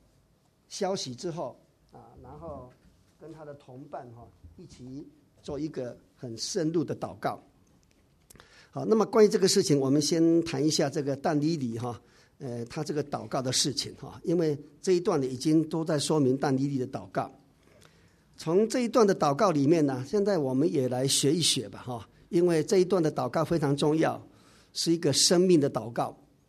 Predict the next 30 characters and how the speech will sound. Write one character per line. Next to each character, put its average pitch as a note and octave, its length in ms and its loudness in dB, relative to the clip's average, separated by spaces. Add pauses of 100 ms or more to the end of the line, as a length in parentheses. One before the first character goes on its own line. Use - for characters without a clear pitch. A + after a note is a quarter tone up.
(140)
嗯， B2+ 160 -12 (220)
因 D#3+ 160 0
为 D3 280 0 (160)
祷 C3 200 0
告 C3 400 -2 (260)
如 D#3 160 -4
果 C#3+ 180 -2
没 C#3+ 200 2
有 D3+ 120 0
成 C3+ 240 -2
功 D#3 200 -2
的 C#3 100 -6
话 C3 240 -10 (320)
啊， C#3 220 -10 (640)
可 C3+ 100 -2
能 C3+ 160 0
就 D#3 140 -2
是 C#3 500 -2 (240)
四 E3+ 240 -2
个 C#3 120 -2
人 B2 140 -4
呢 B2 240 -4
要 C3 160 -4
陪 B2+ 280 6
葬 B2+ 240 -2
了 G2 100 -14
哈。 A2 260 -18 (300)
所 D3+ 160 -2
以 B2+ 160 -2
啊， G2+ 160 -10